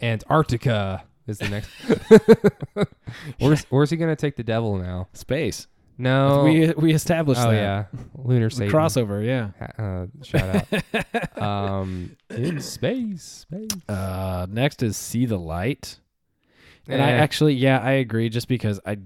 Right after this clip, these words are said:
Speaker 2: just, it's an awesome song. And I just don't like seeing him be so transparent with personal things.
Speaker 1: Transparent and
Speaker 2: And so,
Speaker 1: cliche-ridden.
Speaker 2: and so, yeah, I was gonna say, and so literal and on the nose.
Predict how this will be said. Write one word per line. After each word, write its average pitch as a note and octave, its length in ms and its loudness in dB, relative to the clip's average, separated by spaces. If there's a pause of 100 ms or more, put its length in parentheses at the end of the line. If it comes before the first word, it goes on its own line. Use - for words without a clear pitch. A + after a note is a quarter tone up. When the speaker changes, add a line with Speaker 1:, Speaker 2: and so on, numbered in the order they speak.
(160)
Speaker 2:
just, C#3+ 480 -6
it's - 140 -6
an G2+ 160 -6 (140)
awesome G#2+ 360 -2
song. A2 520 -4 (220)
And G#2 500 -2
I F#2+ 100 -8
just A2 340 -4
don't A2+ 240 -2
like G2 340 -6
seeing G2 560 -8
him F2 720 -10 (220)
be F#2 220 -6
so F2+ 400 -6
transparent F2+ 760 -10 (100)
with F#2 480 -10
personal E2+ 480 -10
things. B1 460 -16
Speaker 1:
Transparent B2+ 800 -6
and A#2 100 -4 (280)
Speaker 2:
And - 40 -20
so, - 80 -20
Speaker 1:
cliche-ridden. G2+ 880 0
Speaker 2:
and C#3 180 2
so, D#3 200 2
yeah, D3+ 160 6
I - 20 6
was C#3+ 100 4
gonna C3+ 60 0
say, B2+ 180 2
and A#2 120 -2
so A#2 160 -2
literal G#2+ 500 -2
and F#2+ 100 -4
on F#2 120 -6
the F2 80 -8
nose. D#2 480 -8